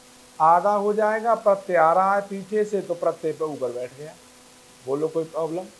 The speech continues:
क्या बन गया? ऐश्वर्य। और देखो शब्द, जैसे मान के चलो शब्द है हमारा, शब्द क्या है? देखो आप,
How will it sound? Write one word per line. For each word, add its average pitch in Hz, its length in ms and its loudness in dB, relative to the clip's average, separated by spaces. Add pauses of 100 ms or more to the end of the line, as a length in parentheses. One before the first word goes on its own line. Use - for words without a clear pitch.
(760)
क्या 165 160 4
बन 170 160 -2
गया? 180 320 -2 (340)
ऐश्वर्य। 139 560 -6 (500)
और 156 220 6
देखो 180 300 0
शब्द, 185 380 -2 (460)
जैसे 170 400 4
मान 196 260 2
के 196 120 -4
चलो 208 440 2 (460)
शब्द 180 220 2
है 185 180 4
हमारा, 175 680 6 (420)
शब्द 175 240 2
क्या 185 220 4
है? 175 460 2 (300)
देखो 160 340 0
आप, 175 260 12